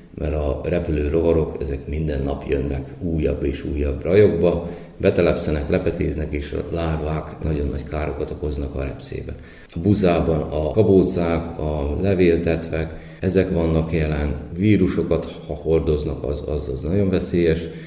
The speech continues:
Most nem fogjuk látni még, hogy ha, ha okoz is kárt a kabóca vagy a levéltető, csak megszúrja a levelet is, és elkezd egy kicsit sárgulni,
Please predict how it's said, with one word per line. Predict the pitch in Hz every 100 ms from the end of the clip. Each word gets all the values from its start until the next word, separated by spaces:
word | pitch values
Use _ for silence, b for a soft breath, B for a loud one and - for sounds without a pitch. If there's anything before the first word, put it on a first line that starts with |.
| B -
Most | 85 92 101
nem | 98 87
fogjuk | - 82 82 -
látni | 80 80 80 78
még, | 78 76
hogy | 80 78
ha, | - 78 -
ha | - 76
okoz | 71 90 110 98
is | 92 -
kárt | 87 82
a | 82
kabóca | 85 82 80 - 80
vagy | 78
a | 78
levéltető, | 78 76 76 73 71 69 78 76 - - -
csak | 73 76
megszúrja | 78 - 80 76 76
a |
levelet | 76 76 73 71
is, | 69 - B B
és | - -
elkezd | 80 80 78
egy | 76 69
kicsit | 82 -
sárgulni, | - 90 95 90 87 90 87 87